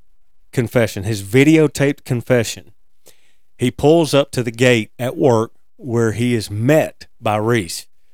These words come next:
She tells him that she wants to meet him off-site somewhere, and after the location is given, they meet up in that very remote wooded area.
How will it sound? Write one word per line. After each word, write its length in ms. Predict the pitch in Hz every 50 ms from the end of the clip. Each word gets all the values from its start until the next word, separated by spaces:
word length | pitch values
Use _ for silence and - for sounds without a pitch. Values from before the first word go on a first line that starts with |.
| - - - - -
She 180 | - - - 127
tells 400 | - - 139 143 147 143 127 -
him 280 | 131 131 123 120 117
that 120 | 113 110 -
she 140 | - -
wants 280 | 123 117 127 131 113 -
to 80 | - 107
meet 360 | 107 110 120 127 139 147 147 110
him 460 | - 123 117 110 104 101 101 98 98 - - -
off-site 500 | 113 120 139 - - - 147 120 120 -
somewhere, 540 | - - 113 113 104 98 98 98 104 120 - - - - - - - - -
and 140 | - 120 123
after 320 | 123 127 131 - - 135
the 140 | 117 127 117
location 600 | 117 117 117 113 - - 139 151 151 - 135 127
is 140 | 123 117 101
given, 420 | - 147 156 165 127 117 110 107
they 160 | 110 110 107 110
meet 320 | 107 113 131 147 160 156
up 280 | 139 120 117 123 - - - - - - - -
in 160 | 127 123 120
that 220 | 117 110 110 110 -
very 640 | - 104 95 90 - 123 120 127 139 151 160 165 165
remote 600 | 156 147 147 139 131 135 135 131 127 135 139 135 -
wooded 380 | 135 120 117 127 127 139 143 143
area. 500 | 131 110 101 98 95 95 104 113 113